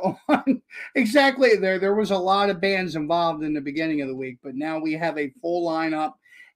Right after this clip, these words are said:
It is an Alice in Chains, Green Day, and Foo Fighters tributes that will be rocking us. We'll be having Nimrod. We will be having the band Wood for their debut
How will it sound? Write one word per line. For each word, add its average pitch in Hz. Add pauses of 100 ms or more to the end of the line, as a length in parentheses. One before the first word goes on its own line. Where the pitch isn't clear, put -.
It 160
is 160
an 151
Alice 180
in 175
Chains, 185 (460)
Green 202
Day, 202
and 160
Foo 202
Fighters 196
tributes 202 (300)
that 170
will 160
be 147
rocking 190
us. 185
We'll 165
be 156
having 156
Nimrod. 185 (320)
We 165
will 160
be 156
having 165
the 143
band 151
Wood 202
for 175
their 175
debut 202